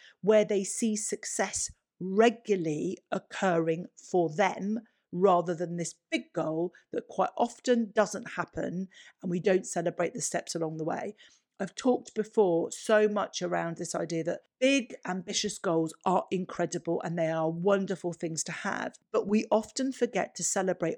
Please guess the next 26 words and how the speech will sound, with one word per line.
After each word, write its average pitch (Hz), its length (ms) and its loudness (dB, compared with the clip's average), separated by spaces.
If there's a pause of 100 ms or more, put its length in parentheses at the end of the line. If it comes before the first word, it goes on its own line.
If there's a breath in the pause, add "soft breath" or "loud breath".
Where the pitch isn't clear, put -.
all 196 260 6
of 185 80 -4
the 190 100 0
wins, 165 440 0
all 185 260 0
of 180 100 -6
the 190 100 0
lessons, 185 520 -4
all 180 260 0
of - 100 -8
the 180 100 0
learns 185 720 2
along 156 300 -4
the 156 60 -4
way. 160 220 -4
And 175 100 -4
it's 202 200 -8
actually - 420 -4
the 233 220 -6
journey 247 880 2 (320 loud breath)
that 185 80 4
is 180 180 0
so 214 300 4
much 202 300 -2
more 170 160 -2
powerful, - 560 -4